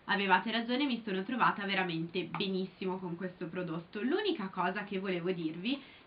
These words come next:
anzi farvi vedere, è che è successo questo.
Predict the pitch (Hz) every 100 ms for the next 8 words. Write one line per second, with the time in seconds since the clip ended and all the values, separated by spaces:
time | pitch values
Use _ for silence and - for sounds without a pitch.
0 | - 170 165 165 165 180 190 165 165 165
1 | 190 226 262 262 254 247 262 - 185 -
2 | 185 170 165 - - 180